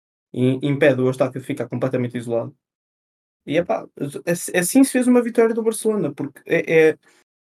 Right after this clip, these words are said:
a certa altura, epá, começa-se a perder a cabeça, né? Começa-se a perder a cabeça. É que a mim o que me espanta ainda mais é o silêncio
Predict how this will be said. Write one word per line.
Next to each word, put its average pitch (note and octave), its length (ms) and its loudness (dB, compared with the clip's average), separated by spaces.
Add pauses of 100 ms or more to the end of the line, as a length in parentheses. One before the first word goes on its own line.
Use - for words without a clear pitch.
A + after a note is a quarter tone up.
(120)
a F3 80 -4
certa G3+ 220 4
altura, G#3+ 340 6
epá, A3+ 260 -4 (260)
começa-se - 340 -6
a - 40 0
perder D3+ 260 2
a D#3 40 -2
cabeça, - 400 -6
né? D#3 180 -10 (400)
Começa-se C#3+ 320 -10
a D3 40 -2
perder C#3+ 240 -4
a D3 40 -8
cabeça. C#3 300 -6
É F3 100 0
que G#3+ 120 -2
a G#3+ 40 2
mim B3 180 4
o A#3+ 100 2
que - 120 -6
me G#3 60 0
espanta F3+ 400 2
ainda D3+ 300 4
mais C#3 360 -2
é F3+ 80 0
o F#3 100 0
silêncio F#3+ 680 -2